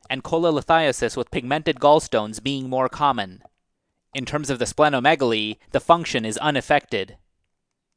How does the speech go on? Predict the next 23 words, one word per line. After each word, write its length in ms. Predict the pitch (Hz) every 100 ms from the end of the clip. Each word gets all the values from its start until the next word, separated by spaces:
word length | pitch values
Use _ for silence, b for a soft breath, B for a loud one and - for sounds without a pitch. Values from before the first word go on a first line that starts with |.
| _ _ _ _
Let's 300 | 127 185 -
now 200 | 156 147
discuss 360 | 143 - 139 -
the 100 | 127
diagnostic 640 | 135 135 127 131 - 127
evaluation 720 | 120 131 127 123 156 - 101
of 140 | 113 107
hemoglobin 520 | 151 139 131 123 113
C 200 | - 135
disease. 520 | 113 107 98 92 - _ _ _ b b
In 140 | b 127
terms 260 | 143 156
of 80 | 143
the 80 | 123
diagnostics, 880 | 120 139 113 135 156 - 107 - - b b
hemoglobin 560 | b 180 185 151 151 143
electrophoresis 880 | 135 143 - 131 123 139 156 113 -
or 80 | 120
high-performance 760 | - 160 175 143 160 147 131 -
liquid 320 | 143 - 147
chromatography 920 | - 147 135 - 165 139 113 117 110
is 120 | 120
performed 580 | - 127 170 156 123